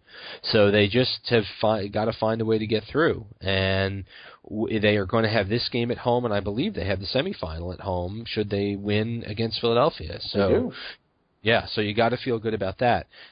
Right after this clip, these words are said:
Speaker 1: And say one thing about recent winners of the Open Cup, one thing that, that definitely stands out, not a lot of road matches.
Speaker 2: Yeah, most of them have played, I, I think Merritt Paulson was complaining that all of them have played all of their games at home,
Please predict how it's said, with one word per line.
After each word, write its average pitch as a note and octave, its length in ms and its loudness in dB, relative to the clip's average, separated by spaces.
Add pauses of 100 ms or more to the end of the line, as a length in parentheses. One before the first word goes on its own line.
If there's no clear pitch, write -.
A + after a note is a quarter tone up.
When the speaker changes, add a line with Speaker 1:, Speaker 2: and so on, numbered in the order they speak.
Speaker 1:
And G#2+ 280 0
say D3+ 200 2
one D3+ 240 2
thing C3 240 -2
about G#2+ 260 0
recent B2 320 -2
winners A#2 360 -2
of G2 100 -4
the G#2 120 0
Open G2+ 280 -4
Cup, A2+ 260 0
one A2 220 -2
thing A2+ 300 -4
that, G2 220 -2
that F#2+ 140 -2
definitely A2+ 340 -2
stands G#2 300 -2
out, G#2 260 4 (280)
not A2 220 2
a D3 40 0
lot C3+ 200 4
of B2 80 0
road A#2 200 4
matches. F2 380 -6
Speaker 2:
Yeah, G2 160 4 (220)
most A2+ 300 2
of A#2 100 0
them A2+ 220 2
have G#2 420 -2
played, G2+ 380 -4 (600)
I, F#2 60 -8
I - 320 -14
think G#2+ 200 -10
Merritt G2+ 260 0
Paulson A2 340 -2
was A2 100 -10
complaining A2 460 -6
that G2+ 100 0
all A2+ 260 4
of G2+ 140 0
them G#2 240 0
have F#2+ 300 -8
played G2+ 480 -4 (520)
all B2+ 180 4
of A#2+ 60 2
their B2 80 2
games A2+ 260 -2
at G2+ 60 -2
home, G2+ 360 -6